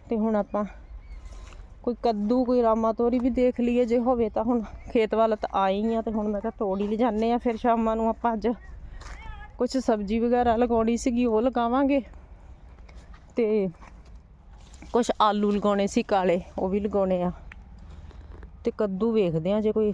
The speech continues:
ਮਿਲ ਗਿਆ ਤਾਂ। ਵੈਸੇ ਹੁਣ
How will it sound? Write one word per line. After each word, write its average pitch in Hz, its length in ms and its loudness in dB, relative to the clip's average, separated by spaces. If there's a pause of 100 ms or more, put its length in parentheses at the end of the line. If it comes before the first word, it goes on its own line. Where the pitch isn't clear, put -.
(120)
ਮਿਲ 214 220 2
ਗਿਆ 214 200 2
ਤਾਂ। 208 260 0 (3500)
ਵੈਸੇ 285 240 2
ਹੁਣ 294 180 4